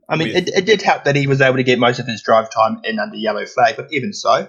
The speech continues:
Speaker 2: But hey, that's the strategy
Speaker 1: Yeah.
Speaker 2: if you've got an am driver and a pro, pro car.
Speaker 1: Exactly.
Speaker 2: Absolutely.
Speaker 1: Exactly.
Speaker 2: And the third place finisher was a little bit, there was a little bit of confusion. So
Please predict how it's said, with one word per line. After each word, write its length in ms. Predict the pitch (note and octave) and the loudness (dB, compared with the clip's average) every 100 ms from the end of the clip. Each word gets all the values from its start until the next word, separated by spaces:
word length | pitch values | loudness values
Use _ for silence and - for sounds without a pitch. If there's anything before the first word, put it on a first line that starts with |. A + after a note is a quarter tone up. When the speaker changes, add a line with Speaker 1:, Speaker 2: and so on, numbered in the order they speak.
| _ | _
Speaker 2:
But 120 | A2+ | -14
hey, 240 | - F3 | -2 -2
that's 220 | B2+ C#3+ - | 0 -6 -8
the 100 | C#3 | -16
strategy 420 | - C#3+ D#3 B2 | -6 -4 -4 -6
Speaker 1:
Yeah. 80 | C#3 | -8
Speaker 2:
if 80 | A#2+ | -10
you've 120 | B2+ | -6
got 100 | C#3+ | -6
an 60 | B2+ | -6
am 300 | A2 B2+ C#3 | -8 -8 -8
driver 360 | B2 B2+ A#2+ B2+ | -6 -6 -8 -12
and 100 | A#2 | -14
a 40 | |
pro, 340 | - - B2+ | -14 -8 -8
pro 260 | B2 B2 A#2 | -6 -8 -10
car. 180 | - B2 | -8 -8
Speaker 1:
Exactly. 500 | E3 A3 B3 D#3 - _ - | -2 -2 0 -4 -6 _ -12
Speaker 2:
Absolutely. 640 | B2+ - B2+ B2 A2 F#2+ | -12 -12 -14 -14 -12 -10
Speaker 1:
Exactly. 720 | G3 G3 F#3 G#3+ C4+ B3+ - - _ _ _ _ _ | -4 -4 -2 -4 -4 -6 -10 -14 _ _ _ _ _
Speaker 2:
And 360 | C#3+ C#3+ C#3+ C3+ | -10 -8 -10 -14
the 280 | B2+ B2+ C#3+ | -16 -14 -12
third 320 | - G#3 B3+ | -8 -4 -4
place 240 | A#3 F#3 | -4 -8
finisher 400 | - E3+ E3 F3 | -10 -12 -8 -8
was 200 | D#3 D3+ | -6 -6
a 60 | D#3+ | -6
little 260 | E3+ B3+ E4 | -6 -8 -8
bit, 200 | B3 F#3+ | -8 -8
there 80 | |
was 140 | A3 G#3+ | -8 -8
a 60 | |
little 180 | A3+ B3+ | -10 -8
bit 80 | B3 | -10
of 100 | A#3 | -12
confusion. 520 | G3+ - G3 E3+ B2+ | -14 -16 -16 -14 -16
So 280 | - C#3+ C3+ | -8 -6 -6